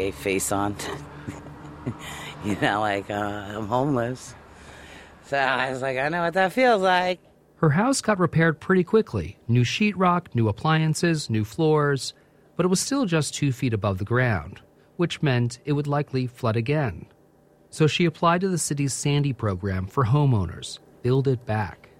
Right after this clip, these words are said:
Speaker 1: These storms are coming up like crazy. Haiti, I mean, how many people did they lose?
Speaker 2: After a lot of back and forth, Build It Back told her it would knock down her house and build a new one, about fourteen feet up off the ground.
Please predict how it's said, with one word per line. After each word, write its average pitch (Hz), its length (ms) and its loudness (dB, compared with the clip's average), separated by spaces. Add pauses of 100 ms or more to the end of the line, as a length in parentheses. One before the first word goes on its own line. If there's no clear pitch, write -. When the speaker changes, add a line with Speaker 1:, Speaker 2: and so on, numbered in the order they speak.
Speaker 1:
These 123 240 -4
storms 139 440 0
are 123 60 -2
coming 135 380 -2
up 139 200 -4
like 120 460 0
crazy. 131 540 0
Haiti, 131 680 0
I 120 160 -2
mean, 120 100 -6
how 139 120 -6
many 147 160 -4
people 139 240 -6
did 113 80 -8
they 156 160 -2
lose? 95 400 -2 (480)
Speaker 2:
After 139 280 2
a 147 60 4
lot 147 240 2
of 165 140 -2
back 123 240 2
and 143 100 0
forth, 95 440 -6 (120)
Build 170 240 2
It 180 100 0
Back 127 280 -2
told 120 300 0
her 107 220 -2
it - 40 -2
would 113 200 0
knock 127 320 0
down 143 220 0
her 143 140 -2
house 92 520 -6
and 127 140 0
build 139 220 2
a - 20 4
new 151 220 4
one, 113 320 -4 (160)
about 120 240 -2
fourteen 165 520 -2
feet 156 280 -4
up 107 240 -2
off 113 220 -4
the 139 100 -6
ground. 113 500 -2